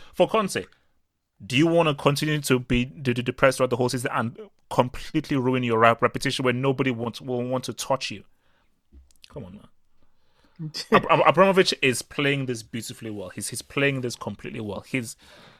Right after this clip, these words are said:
Speaker 1: he, he, he's in the stronger position, man.
Speaker 2: It's not good for the fans. It's not good for
Speaker 1: Oh, no,
Speaker 2: me.
Speaker 1: no, no. It's not that the fans lo-, lose out. But between Abramovich and Conte, Abramovich is like, "Nah, man. I'm, I'm from, I'm from the streets of, of Russia, man. I'm from the streets." So.
Speaker 2: But yeah, this is the Talking Tactics <laughs> podcast, the streets of Russia.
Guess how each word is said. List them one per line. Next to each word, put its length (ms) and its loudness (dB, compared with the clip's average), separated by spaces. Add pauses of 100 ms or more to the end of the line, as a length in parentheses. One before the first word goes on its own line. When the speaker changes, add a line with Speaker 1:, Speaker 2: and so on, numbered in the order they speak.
(160)
Speaker 1:
he, 140 0
he, 160 -2
he's 180 -2
in 100 -2
the 60 -4
stronger 340 -2
position, 440 -8
man. 200 -16 (460)
Speaker 2:
It's 160 -6
not 200 4
good 120 2
for 100 -4
the 100 -4
fans. 480 -4
It's 100 -12
not 160 0
good 140 -2
for 80 -2
Speaker 1:
Oh, 20 4
no, 80 6
Speaker 2:
me. 60 4
Speaker 1:
no, 60 6
no. 100 4
It's 240 -2
not 100 0
that 80 0
the 100 0
fans 300 4
lo-, 80 2
lose 220 0
out. 240 2
But 200 -4
between 380 -4
Abramovich 480 -6
and 160 -8
Conte, 400 -6
Abramovich 420 -4
is 80 -6
like, 140 -6
"Nah, 180 -2
man. 240 -6
I'm, 200 0 (400)
I'm 120 8
from, 300 0
I'm 80 2
from 120 0
the 60 0
streets 320 -4
of, 160 -6
of 360 -12 (100)
Russia, 380 -2
man. 140 -20 (120)
I'm 80 -16
from 160 -10
the 80 -6
streets." 400 -12
So. 300 -14 (400)
Speaker 2:
But 140 8
yeah, 280 10
this 200 4
is 100 -2
the 120 -6
Talking 340 6
Tactics 360 0
<laughs> 0 -
podcast, 1120 2
the 80 -4
streets 400 -8
of 100 -8
Russia. 300 -6